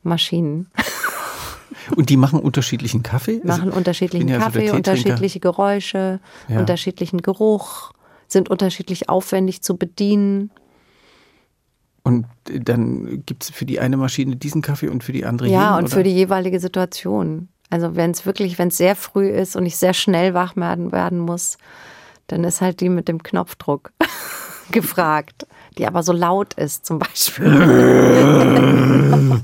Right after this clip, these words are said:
Speaker 1: Und die ich auch so anfällig, ich find die so, die ist so unfallanfällig irgendwie, die ist, geht so schnell kaputt und so. Und
Speaker 2: Ja.
Speaker 1: am liebsten mag ich die ganz kleine, schmale spanische Siebträgermaschine, die auch überhaupt nicht teuer war. Aber das ist halt ein Aufwand morgens und da fällt einem schon
Speaker 2: Mhm.
Speaker 1: auch mal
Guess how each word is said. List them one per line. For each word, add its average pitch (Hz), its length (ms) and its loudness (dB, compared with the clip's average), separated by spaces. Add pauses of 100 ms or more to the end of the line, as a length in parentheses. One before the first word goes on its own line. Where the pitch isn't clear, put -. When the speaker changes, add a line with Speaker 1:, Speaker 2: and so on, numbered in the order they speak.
(440)
Speaker 1:
Und 185 120 2
die 202 40 4
ich 208 160 0
auch - 100 -6
so - 120 -2
anfällig, 185 400 0
ich - 40 -10
find 190 160 -2
die 196 80 2
so, 175 200 2
die 185 100 -2
ist 190 80 2
so 190 120 4
unfallanfällig 151 960 -2
irgendwie, 143 480 0
die 147 120 0
ist, - 240 -8
geht 160 280 -6
so - 80 -18
schnell 156 220 -4
kaputt 170 480 -6
und 143 120 -4
so. - 220 -6 (680)
Und 147 60 -6
Speaker 2:
Ja. 180 80 0
Speaker 1:
am 180 80 2
liebsten 226 260 0
mag 202 220 0
ich 185 60 -10
die 196 100 -4
ganz 185 240 -2
kleine, 196 340 0
schmale 185 400 0
spanische 185 560 -2
Siebträgermaschine, 170 920 -4
die 170 140 -2
auch 165 100 -4
überhaupt 175 260 -4
nicht 185 160 -8
teuer 175 340 0
war. 160 260 -2 (960)
Aber 175 180 0
das - 160 -2
ist 202 140 -2
halt 180 160 0
ein 175 80 -4
Aufwand - 440 -4
morgens 147 360 -4
und 160 60 -4
da 147 60 -2
fällt 170 220 -4
einem 165 140 -4
schon 120 180 2
Speaker 2:
Mhm. - 80 0
Speaker 1:
auch 156 80 -2
mal 156 420 -2